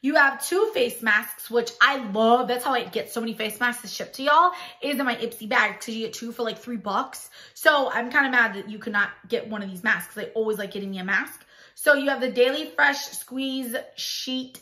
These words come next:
um, by Yvette, uh, face mask. You have one in coconut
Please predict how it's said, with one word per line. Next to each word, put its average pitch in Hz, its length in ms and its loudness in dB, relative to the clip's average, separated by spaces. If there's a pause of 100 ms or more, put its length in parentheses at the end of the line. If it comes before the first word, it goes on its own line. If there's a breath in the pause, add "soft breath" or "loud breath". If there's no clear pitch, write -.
(140)
um, 220 480 2 (120)
by 202 340 -2
Yvette, 214 460 -2 (440 soft breath)
uh, 220 200 4
face 233 260 -2
mask. 214 240 -2
You 240 60 2
have 226 80 0
one 247 120 -2
in 262 80 -6
coconut 269 440 -2